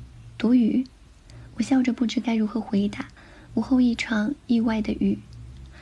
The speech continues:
让我一下子见识了五个会读心术的人，喝了一下午的咖啡。标题：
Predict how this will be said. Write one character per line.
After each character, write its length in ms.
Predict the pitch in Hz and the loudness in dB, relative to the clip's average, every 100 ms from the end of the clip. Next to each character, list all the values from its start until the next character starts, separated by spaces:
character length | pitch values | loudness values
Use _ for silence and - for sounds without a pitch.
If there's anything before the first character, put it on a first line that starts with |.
| - - | -20 -6
让 160 | 240 220 | -2 2
我 60 | |
一 80 | 208 | 0
下 240 | 208 240 | 0 -4
子 100 | 233 - | -4 -6
见 200 | - 214 | -2 -2
识 160 | - | 0
了 80 | 214 | -2
五 160 | 208 214 | 0 -2
个 220 | - 220 | -2 -4
会 160 | - 208 | -2 -2
读 180 | 220 | 0
心 240 | 208 - 269 | 0 2 2
术 160 | - | 4
的 140 | 240 226 | 0 0
人， 160 | 269 - - - - - | -2 -6 -18 -20 -20 -20
喝 280 | - 233 220 | -6 -2 -2
了 180 | 220 - - - - | -2 -8 -20 -20 -10
一 180 | 214 202 | 0 0
下 240 | 208 240 | 0 -4
午 60 | 262 247 | -4 -6
的 100 | - | -6
咖 180 | 208 | -6
啡。 300 | 220 - 226 - - - - - - - - | -4 -2 -2 -4 -20 -20 -20 -20 -20 -20 -10
标 200 | - 247 | 0 0
题： 260 | 254 - | 0 -6